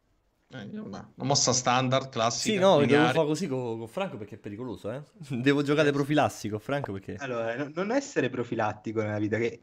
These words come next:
Speaker 3: comunque i profi-, ah, io ti ripeto Torre, non, non
Speaker 1: Il
Speaker 3: ci sono minacce in
Speaker 1: profilattico è
Speaker 3: questa
Speaker 1: sempre
Speaker 3: posizione.
Speaker 1: utile, comunque.
Speaker 3: Sì, mi raccomando, usatelo, ragazzi.
Speaker 2: Torre ancora.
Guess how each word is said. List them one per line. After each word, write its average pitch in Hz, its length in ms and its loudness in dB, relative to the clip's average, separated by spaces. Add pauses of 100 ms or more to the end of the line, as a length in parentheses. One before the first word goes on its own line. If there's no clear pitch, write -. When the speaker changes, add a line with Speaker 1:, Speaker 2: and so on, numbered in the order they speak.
Speaker 3:
comunque 165 720 2
i 123 80 -8
profi-, 135 280 -2
ah, - 280 -4
io 156 360 2
ti 123 140 -2
ripeto 123 400 4
Torre, 110 380 2
non, 107 120 -2
non 120 120 4
Speaker 1:
Il 131 80 2
Speaker 3:
ci 135 80 6
sono 180 240 4
minacce - 20 0
in - 0 -
Speaker 1:
profilattico 120 520 0
è 131 40 -8
Speaker 3:
questa 135 220 -2
Speaker 1:
sempre 147 260 -4
Speaker 3:
posizione. 135 200 0 (100)
Speaker 1:
utile, 107 180 -6
comunque. 104 460 -10 (160)
Speaker 3:
Sì, 165 180 -2
mi 147 120 -2
raccomando, 147 380 0
usatelo, 101 400 -4
ragazzi. 104 400 -8 (1120)
Speaker 2:
Torre 135 380 0
ancora. 110 520 -4